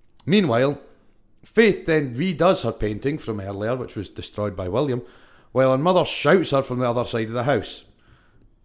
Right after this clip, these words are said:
Louisa then walks into the room, and after a brief exchange says, "I think girls should paint their nails. Not stuff like this." "You sexist bitch." It's a fucking, <laughs>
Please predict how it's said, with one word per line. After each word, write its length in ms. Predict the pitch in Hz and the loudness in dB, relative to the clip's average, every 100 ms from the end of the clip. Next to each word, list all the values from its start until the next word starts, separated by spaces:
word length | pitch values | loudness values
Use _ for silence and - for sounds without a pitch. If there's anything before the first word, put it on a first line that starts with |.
| - - | -20 -10
Louisa 540 | 98 143 233 139 143 | -2 2 2 2 0
then 220 | 131 117 | 0 -2
walks 260 | 104 165 - | 2 2 2
into 220 | 151 117 | -4 -4
the 120 | 104 | -8
room, 300 | 98 120 165 147 - | -4 -4 -4 -12 -12
and 100 | 110 | -8
after 220 | 110 120 | -6 -4
a 60 | 117 | -4
brief 240 | 160 214 | -2 -4
exchange 380 | - - 147 135 | -6 -6 -4 -4
says, 340 | - 127 123 - - _ - | -2 -2 -4 -10 -20 _ -4
"I 100 | 175 | -2
think 300 | 180 156 - | -2 -4 -4
girls 300 | 117 120 123 | -4 -4 -6
should 280 | - - 127 | -10 -12 -6
paint 240 | 101 98 | -6 -6
their 100 | 110 | -8
nails. 520 | 110 101 95 87 - - _ - | -8 -8 -8 -10 -14 -20 _ -6
Not 240 | 220 226 | -2 -2
stuff 320 | - 131 - | -2 -2 0
like 200 | 110 104 | -2 -2
this." 420 | 98 90 - - - _ _ _ _ _ _ _ _ - _ _ _ _ _ _ _ _ - | -4 -8 -10 -20 -20 _ _ _ _ _ _ _ _ -20 _ _ _ _ _ _ _ _ -4
"You 120 | 143 | -2
sexist 480 | 143 120 107 104 98 | 0 0 -2 -6 -6
bitch." 340 | 117 - - - - - - - | -6 -6 -10 -14 -16 -20 -16 -8
It's 160 | - | 4
a 120 | 254 - | 6 8
fucking, 380 | 247 - 247 - - | 6 6 4 4 -2
<laughs> 0 | - | -6